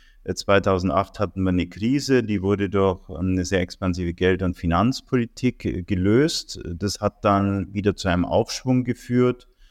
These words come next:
und der endet dann eben, äh, im Jahr zweitausendachtzehn, zweitausendneunzehn und geht dann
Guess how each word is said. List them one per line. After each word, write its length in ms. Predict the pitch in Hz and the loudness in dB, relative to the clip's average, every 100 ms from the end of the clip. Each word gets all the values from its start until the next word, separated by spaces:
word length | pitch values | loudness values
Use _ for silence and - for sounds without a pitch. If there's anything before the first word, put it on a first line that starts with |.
| _ - - | _ -18 -4
und 200 | 98 95 | -2 2
der 280 | 98 101 - | 4 4 4
endet 400 | 98 101 101 98 | 2 2 0 2
dann 180 | 95 | 2
eben, 640 | 92 87 90 92 90 87 80 | 2 2 0 0 0 0 -2
äh, 160 | 76 | -4
im 220 | 73 87 82 | -4 -2 0
Jahr 240 | 76 85 | 0 0
zweitausendachtzehn, 920 | - 82 85 82 - - - - 82 | -2 -2 -2 -6 -8 -14 -8 -4 -2
zweitausendneunzehn 1200 | - 80 78 85 80 85 82 92 110 - 113 104 | -2 -6 -4 -4 -4 -2 0 0 0 0 0 2
und 260 | 87 90 - | 0 -4 -4
geht 300 | 92 95 - | -4 -2 2
dann 440 | 95 95 98 | 2 2 -2